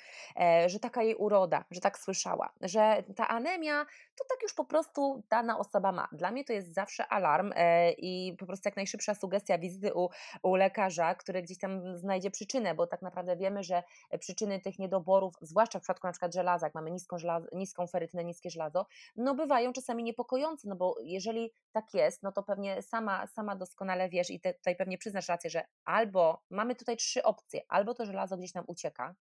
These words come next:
i nie wiemy za bardzo, jak to się dzieje, więc trzeba znaleźć przyczynę,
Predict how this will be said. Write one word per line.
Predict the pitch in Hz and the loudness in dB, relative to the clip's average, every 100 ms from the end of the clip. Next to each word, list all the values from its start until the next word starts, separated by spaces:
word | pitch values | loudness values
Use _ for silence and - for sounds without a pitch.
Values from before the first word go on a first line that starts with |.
| _ | _
i | 175 | -10
nie | 170 | -6
wiemy | 170 190 | -4 -4
za | 165 | -4
bardzo, | 151 175 170 | -2 -2 -2
jak | 165 123 | -2 -2
to | - - - | -6 -8 -8
się | - | -10
dzieje, | 165 147 127 156 | -6 -4 -2 -2
więc | 175 165 | -2 -6
trzeba | - 165 | -8 -8
znaleźć | 160 165 - | -6 -8 -10
przyczynę, | - - 147 135 | -16 -16 -12 -10